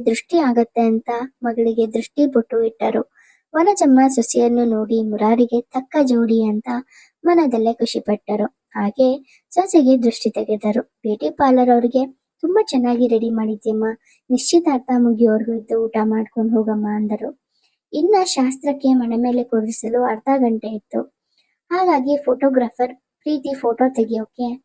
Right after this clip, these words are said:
ಕೇಳಿದರು. ಅದಕ್ಕೆ ಸೀತಮ್ಮ ವನಜಮ್ಮ "ಆಗಿದೆ, ರೆಡಿ ಆಗಿದೆ" ಅಂತ ಹೇಳಿ ಪ್ರೀತಿನ ಫೋಟೋಗ್ರಾಫರ್ ಜೊತೆ ಕರ್ಕೊಂಡು ನಡೆದರು. ಈ ಕಡೆ ಮುರಾರಿ ಪ್ರೀತಿನ ನೋಡಬೇಕು ಅಂತ ತುಂಬಾ ಚಟ್ಪಡಿಸ್ತಿದ್ದ.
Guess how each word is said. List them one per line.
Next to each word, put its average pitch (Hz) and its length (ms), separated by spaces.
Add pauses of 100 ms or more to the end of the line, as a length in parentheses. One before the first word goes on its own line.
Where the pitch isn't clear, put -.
(420)
ಕೇಳಿದರು. 226 500 (160)
ಅದಕ್ಕೆ 262 340
ಸೀತಮ್ಮ 311 460
ವನಜಮ್ಮ 285 500 (220)
"ಆಗಿದೆ, 285 380 (520)
ರೆಡಿ 277 200
ಆಗಿದೆ" 262 400
ಅಂತ 220 340
ಹೇಳಿ 262 380 (1120)
ಪ್ರೀತಿನ 294 400
ಫೋಟೋಗ್ರಾಫರ್ 247 680
ಜೊತೆ 240 220
ಕರ್ಕೊಂಡು 247 440
ನಡೆದರು. 226 500 (480)
ಈ 277 140
ಕಡೆ 247 320 (1040)
ಮುರಾರಿ 269 480
ಪ್ರೀತಿನ 269 480
ನೋಡಬೇಕು 226 640
ಅಂತ 220 320
ತುಂಬಾ 233 360
ಚಟ್ಪಡಿಸ್ತಿದ್ದ. - 760